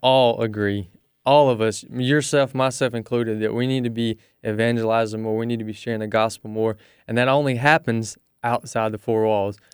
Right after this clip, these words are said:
Within the four walls, we get training, we get teaching, we get discipline, and we get corrected,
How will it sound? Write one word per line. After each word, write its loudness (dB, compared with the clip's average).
Within 2
the 0
four -2
walls, 0
we -2
get -4
training, -2
we -4
get -10
teaching, -4
we 2
get -2
discipline, 0
and 0
we -2
get -2
corrected, 0